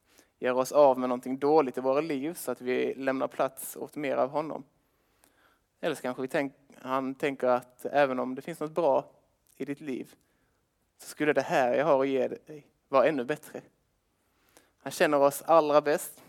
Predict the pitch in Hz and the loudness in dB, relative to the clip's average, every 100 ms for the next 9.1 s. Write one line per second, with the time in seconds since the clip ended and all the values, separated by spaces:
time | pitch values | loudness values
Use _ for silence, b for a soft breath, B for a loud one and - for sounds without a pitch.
0 | B 123 - 147 139 143 165 160 143 - | B -10 -2 0 0 4 6 6 0 0
1 | 160 135 143 131 131 147 151 131 127 - | 2 4 2 -2 -4 0 0 2 -2 -4
2 | b b b - - 147 131 143 165 _ | b b b -10 -2 0 2 0 -2 _
3 | _ - 131 143 135 135 147 135 - 156 | _ -16 -8 -2 0 4 4 2 -2 -10
4 | - 131 - _ _ b b b b b | -6 -8 -8 _ _ b b b b b
5 | b b b b _ _ _ _ _ 165 | b b b b _ _ _ _ _ 0
6 | 190 151 135 160 240 - - 139 135 139 | 4 4 2 2 0 -4 -2 2 6 6
7 | 143 - - _ _ _ _ _ _ _ | 6 2 -20 _ _ _ _ _ _ _
8 | - 139 160 202 - 131 131 123 170 170 | -2 2 2 0 -10 -4 -2 -2 -2 -4
9 | 113 | -8